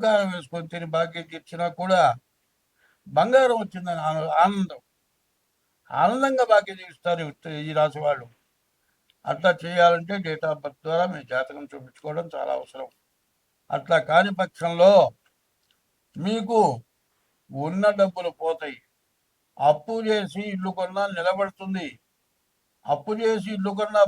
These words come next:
బాకీ తీరుతుంది. అప్పు చేయకుండా, ఇల్లు కొనకుండా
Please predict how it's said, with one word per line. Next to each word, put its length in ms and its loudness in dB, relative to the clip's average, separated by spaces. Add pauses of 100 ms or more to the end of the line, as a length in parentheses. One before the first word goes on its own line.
బాకీ 300 4 (100)
తీరుతుంది. 520 -8 (960)
అప్పు 340 -4 (120)
చేయకుండా, 540 2 (840)
ఇల్లు 320 -6 (100)
కొనకుండా 580 2